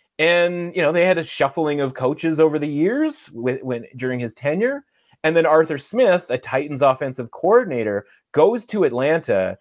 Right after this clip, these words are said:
They realize that it's sort of end of the road here with Matt Ryan, both for Ryan and for the Falcons themselves. And then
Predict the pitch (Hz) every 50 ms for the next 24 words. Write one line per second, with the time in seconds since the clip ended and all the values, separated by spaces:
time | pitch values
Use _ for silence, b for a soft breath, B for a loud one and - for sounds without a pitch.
0 | b b b b b 160 196 185 156 180 240 262 294 277 233 185 160 151 143 139
1 | 131 120 143 135 131 143 143 139 - - 180 156 156 156 147 160 156 147 147 156
2 | 156 147 139 131 135 131 131 135 131 123 131 131 123 117 117 113 107 - 120 110
3 | 104 104 98 113 117 117 117 110 98 95 98 101 139 160 160 - 196 175 135 117
4 | 123 123 123 120 120 120 120 117 120 - 120 120 120 120 - - 131 123 110 104
5 | 98 - 120 110 107 104 - 110 101 95 - - 95 92 92 - - 151 175 190
6 | 180 143 120 104 98 101 - _ _ _ _ _ _ _ _ - 147 156 175 185
7 | 190 196 196 190 185